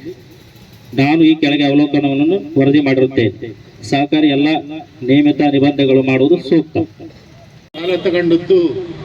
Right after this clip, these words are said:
Speaker 2: ಪುನಃ ವಾಪಸ್ ಕಟ್ಟಿದ್ರೆ ಅಷ್ಟು ನಮ್ಮ ಬ್ಯಾಂಕಿಗೆ ಒಳ್ಳೆ ಕೆಲಸವನ್ನು ನಾವು ಮಾಡಿದಂಗಾಗುತ್ತೆ ಅನ್ನೋಂಥ ಮಾತನ್ನು ಇವತ್ತು ನಾವು ನೀವು ತಿಳ್ಕೊಂಡು ಎಷ್ಟು ಜವಾಬ್ದಾರಿಯಿಂದ ತಗೊಂತೀವಿ ಅಷ್ಟು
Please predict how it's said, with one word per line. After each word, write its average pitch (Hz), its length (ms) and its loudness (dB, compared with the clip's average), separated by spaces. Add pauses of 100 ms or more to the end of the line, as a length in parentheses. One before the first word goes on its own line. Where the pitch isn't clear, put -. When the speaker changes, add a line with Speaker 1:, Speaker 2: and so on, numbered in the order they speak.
(120)
Speaker 2:
ಪುನಃ 175 220 2
ವಾಪಸ್ 170 520 0
ಕಟ್ಟಿದ್ರೆ 170 760 -2 (340)
ಅಷ್ಟು 190 420 0
ನಮ್ಮ 160 140 -4 (120)
ಬ್ಯಾಂಕಿಗೆ 170 760 -2 (220)
ಒಳ್ಳೆ 180 280 4
ಕೆಲಸವನ್ನು 165 480 -2
ನಾವು 151 180 -4
ಮಾಡಿದಂಗಾಗುತ್ತೆ 156 800 -2 (480)
ಅನ್ನೋಂಥ 160 380 -2
ಮಾತನ್ನು 151 420 -4
ಇವತ್ತು 156 460 2 (440)
ನಾವು 170 260 2
ನೀವು 165 240 4
ತಿಳ್ಕೊಂಡು 160 580 0 (440)
ಎಷ್ಟು 165 220 0
ಜವಾಬ್ದಾರಿಯಿಂದ 190 640 0
ತಗೊಂತೀವಿ 185 540 -2
ಅಷ್ಟು 190 640 0